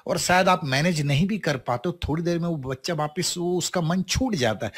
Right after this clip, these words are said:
वो वापस खेलने लगता है, मुस्कुराने लगता है, जो चीजें होती है उसी से। तो संतोष हमारा स्वभाव है ही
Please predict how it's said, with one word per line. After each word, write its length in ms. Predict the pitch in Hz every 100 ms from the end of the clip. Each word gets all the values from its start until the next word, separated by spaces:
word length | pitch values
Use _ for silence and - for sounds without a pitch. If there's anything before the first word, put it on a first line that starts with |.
| -
वो 140 | 190 160
वापस 280 | 156 185 -
खेलने 420 | - 180 196 190
लगता 300 | 139 - 135
है, 60 |
मुस्कुराने 520 | 131 131 - 165 170 185
लगता 320 | 170 - 104
है, 140 | 87 -
जो 160 | 107 139
चीजें 280 | - 120 117
होती 280 | 101 -
है 60 | 90
उसी 220 | - -
से। 220 | - - - _ - - - - -
तो 100 | 220
संतोष 920 | - 110 113 120 - 202 254 - - - - _ - -
हमारा 300 | 113 147 151
स्वभाव 680 | - 117 104 95 143 196 151
है 240 | 98 131
ही 600 | 135 247 247 143 95